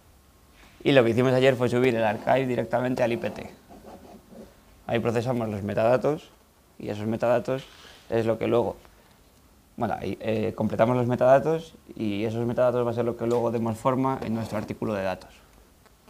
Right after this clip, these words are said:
Entonces lo que vamos a ver ahora va a ser las licencias con las que podemos compartir eso, o sea, con las que podemos proteger esos datos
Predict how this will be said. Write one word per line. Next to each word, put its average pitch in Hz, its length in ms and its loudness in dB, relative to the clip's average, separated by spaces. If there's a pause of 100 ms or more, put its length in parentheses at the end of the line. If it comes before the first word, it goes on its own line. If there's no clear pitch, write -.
(1500)
Entonces 113 280 0
lo 113 80 4
que 101 60 4
vamos 117 260 6
a 123 80 6
ver 120 140 8
ahora 131 240 8
va 123 100 4
a 113 60 0
ser 117 180 0 (460)
las 120 220 -2
licencias 113 580 -2
con 113 240 -2
las 110 160 -4
que - 180 -8
podemos 113 300 -4
compartir 113 340 -2
eso, 107 180 -6
o 98 60 -8
sea, 107 120 -8
con 98 180 -8
las 104 160 -8
que 104 320 -6
podemos 113 640 -4
proteger 113 400 -4
esos 110 180 -4
datos 165 360 2